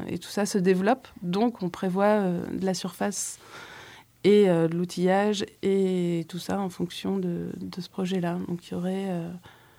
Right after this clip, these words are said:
et il y aurait aussi des espaces pour une coopérative d'outillage où on puisse venir emprunter des outils, euh, pro.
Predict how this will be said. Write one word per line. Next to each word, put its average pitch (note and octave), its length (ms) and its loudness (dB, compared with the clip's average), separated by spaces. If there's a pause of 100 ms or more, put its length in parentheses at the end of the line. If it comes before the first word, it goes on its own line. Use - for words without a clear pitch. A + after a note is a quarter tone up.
(340)
et F#3+ 80 0
il F#3 40 6
y F3 60 8
aurait G#3 220 8
aussi A3+ 440 2
des G3 220 4
espaces G3+ 400 0
pour - 220 -6
une F3 100 0
coopérative G#3 640 4
d'outillage F#3+ 640 2
où F#3+ 160 0
on F#3 100 0
puisse G#3 340 -6
venir G3 360 2
emprunter F#3 360 -2
des F#3 220 2
outils, G3 420 -4
euh, F3 220 0 (340)
pro. G3 340 0